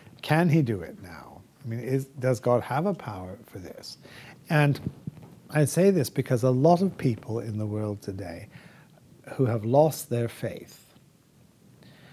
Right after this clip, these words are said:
have lost it more or less for this reason. You know, they prayed to God and it didn't work. "I tried, you know, I, I tried something.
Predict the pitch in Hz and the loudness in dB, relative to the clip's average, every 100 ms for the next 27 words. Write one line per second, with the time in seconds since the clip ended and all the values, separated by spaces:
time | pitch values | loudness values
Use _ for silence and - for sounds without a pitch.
0 | - - 143 120 131 180 214 - 95 98 | -20 0 2 4 8 8 8 2 -10 -10
1 | - - _ 101 135 180 202 165 135 117 | -14 -20 _ -2 4 6 6 6 4 4
2 | 104 104 - - - 123 113 113 - 156 | 0 -4 -10 -18 -8 -4 -2 -4 -2 0
3 | 110 - - - - - _ _ _ _ | -2 -4 -16 -20 -20 -20 _ _ _ _
4 | _ _ _ _ _ _ _ - 127 107 | _ _ _ _ _ _ _ -10 -6 -4
5 | 107 - - - - _ 123 123 - 139 | -6 -10 -18 -20 -20 _ -2 -2 2 2
6 | 127 131 127 127 120 107 104 104 104 110 | 4 2 -2 -2 2 2 0 -2 -8 -8
7 | 101 98 107 110 - - - - _ _ | -8 -8 -8 -8 -10 -12 -18 -20 _ _
8 | _ _ _ _ _ _ _ _ _ - | _ _ _ _ _ _ _ _ _ -20
9 | 90 101 - 117 127 123 131 107 104 - | -16 -10 -2 0 0 -2 -8 -8 -8 -8
10 | 113 104 120 120 117 - 101 - 101 95 | -10 -6 -4 -2 -2 -6 -8 -8 -10 -10